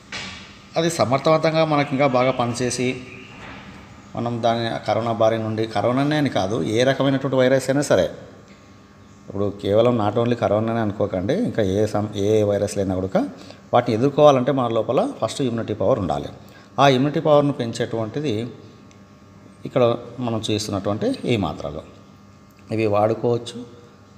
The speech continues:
మీ యొక్క ఇమ్యూనిటీ పవర్ని పెంచుకోండి. వైరస్ని, అంటే ఎలాంటి వైరస్నైనా మనం ఎదుర్కొనేటువంటి శక్తి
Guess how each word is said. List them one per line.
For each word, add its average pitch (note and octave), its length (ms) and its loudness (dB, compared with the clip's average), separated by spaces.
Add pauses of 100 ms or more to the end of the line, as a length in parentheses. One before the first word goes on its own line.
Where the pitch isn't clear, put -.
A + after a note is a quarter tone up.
(480)
మీ B2+ 60 -2
యొక్క A2+ 140 -4
ఇమ్యూనిటీ G#2+ 340 -2
పవర్ని G2 300 0
పెంచుకోండి. G#2 580 -6 (640)
వైరస్ని, G#2+ 640 0 (1160)
అంటే G#2 300 0
ఎలాంటి G#2+ 260 2
వైరస్నైనా G2+ 640 -2 (100)
మనం G2 120 -4
ఎదుర్కొనేటువంటి F#2+ 600 -4
శక్తి F2 380 -8